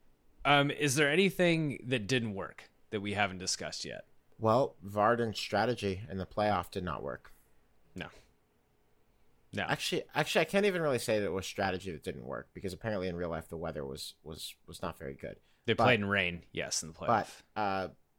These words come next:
Speaker 2: he, he didn't do it. He's, he's a champion, Open champion. He didn't do it, so I guess that didn't work.
Speaker 1: That's, <laughs> that's the thing.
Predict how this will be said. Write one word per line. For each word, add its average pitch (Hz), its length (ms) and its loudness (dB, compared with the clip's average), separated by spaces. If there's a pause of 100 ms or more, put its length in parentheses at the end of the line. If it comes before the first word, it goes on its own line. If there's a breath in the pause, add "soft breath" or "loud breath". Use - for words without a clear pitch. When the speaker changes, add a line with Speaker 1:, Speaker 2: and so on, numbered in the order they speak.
(320)
Speaker 2:
he, 120 480 -8 (840)
he 127 160 -6
didn't 117 180 0
do 139 80 -2
it. - 160 -8 (380)
He's, 101 180 -10
he's 104 200 -6
a 101 80 -2
champion, 110 520 -4 (480)
Open 104 240 -6
champion. 104 360 -4 (120)
He 95 60 -6
didn't 95 240 -2
do 104 100 -2
it, - 140 -8 (180)
so 85 240 -8 (340)
I 101 40 -10
guess 95 160 -4
that 95 160 0
didn't 71 180 -4
work. 62 160 -12 (480)
Speaker 1:
That's, 139 400 2 (120)
<laughs> 208 120 6
that's 147 320 6
the 277 140 6
thing. 147 540 6